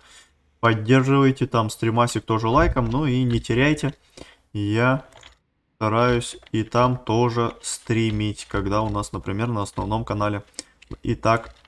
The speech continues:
чересчур много всяких разных активностей. Поэтому как-то так. Так, каточку мы пока что проигрываем. Я чуть тут немножко подрасслабился. Больше акцентирую внимание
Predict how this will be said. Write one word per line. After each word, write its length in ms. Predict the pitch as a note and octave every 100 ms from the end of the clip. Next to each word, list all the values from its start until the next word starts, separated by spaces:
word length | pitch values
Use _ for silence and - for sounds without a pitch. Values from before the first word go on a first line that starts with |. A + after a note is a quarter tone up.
| _ -
чересчур 560 | - G#2 - A#2 A2+ - -
много 460 | G2+ G2+ A2+ A2
всяких 420 | G#2 G#2+ G2+ A2
разных 420 | G2 G2+ G2+ G#2 -
активностей. 1200 | - A2+ B2 - - G#2+ G#2 G2 G2 - - F#2 -
Поэтому 380 | F2+ F#2 - G2+
как-то 300 | G2 G2 G#2
так. 260 | - - - - - - - -
Так, 360 | E3 C3 - -
каточку 420 | - F3+ F#3+ -
мы 120 | E3 D#3+
пока 220 | D#3+ D#3+
что 160 | - C#3+
проигрываем. 480 | D#3 G#3 G#3+ D3+
Я 100 | B2+
чуть 220 | B2 C3+ -
тут 200 | C3 C3
немножко 360 | B2+ C3 C3
подрасслабился. 840 | B2+ A#2+ B2 D3+ F#3 E3+ C#3 A#2 - _ - - _ _ -
Больше 340 | A2 A#2 -
акцентирую 640 | A#2 - A#2 - B2 A#2+
внимание 560 | A2+ A#2 B2 B2 A#2+